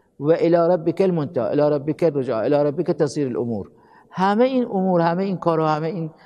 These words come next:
خلقها، همه این آفریده شده ها، همه به سوی حقن.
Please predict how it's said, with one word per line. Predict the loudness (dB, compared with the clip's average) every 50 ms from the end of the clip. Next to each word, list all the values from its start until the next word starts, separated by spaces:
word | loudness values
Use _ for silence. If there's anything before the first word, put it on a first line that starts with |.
| -20 -20 -20 _
خلقها، | -4 -2 0 0 -2 -4 -4 -2 0 0 2 0
همه | 0 -2 -4 -4 -4
این | -6 -6 -6 -8 -8 -10 -16 _ _ -20 _ _ _
آفریده | -4 -4 -2 0 0 -2 0 0 -2
شده | 0 0 0 0 0
ها، | 0
همه | 0 0 0 0 0 0
به | 0 0
سوی | 0 2 2 2
حقن. | 2 2 0 -2 -2 -4 -4 -4 -4 -4 -6